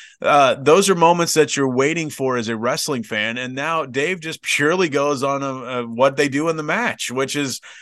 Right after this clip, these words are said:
um, I, I think, uh, a really bad way of rating matches, but I'm not Dave Meltzer and I don't make money as, as an Observer writer. So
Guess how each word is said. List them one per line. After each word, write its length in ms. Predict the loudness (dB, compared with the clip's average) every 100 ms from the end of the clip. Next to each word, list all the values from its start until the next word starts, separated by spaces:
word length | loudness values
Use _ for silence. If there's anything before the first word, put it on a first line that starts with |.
| -8 2
um, 440 | 4 4 2 -4 -2
I, 220 | -2 0
I 180 | 2 4
think, 460 | 4 0 0 -2 -6
uh, 340 | -4 0 -2 -2
a 120 | -4
really 400 | 0 2 2 2
bad 340 | -2 -2 -2 -4
way 220 | -4 -4
of 160 | -6 -4
rating 260 | -4 -4
matches, 460 | -6 -6 -6 -8 -4
but 260 | 0 2 0
I'm 140 | -2
not 220 | 0 0
Dave 180 | 0 0
Meltzer 320 | 0 -4 -4
and 80 | -4
I 80 | -2
don't 160 | 0
make 180 | 0 -2
money 280 | -2 -2 -2
as, 180 | -4 -4
as 220 | -4 -4
an 180 | -4 -4
Observer 420 | -2 0 0 0
writer. 360 | 0 0 -2 -4
So 320 | -2 -2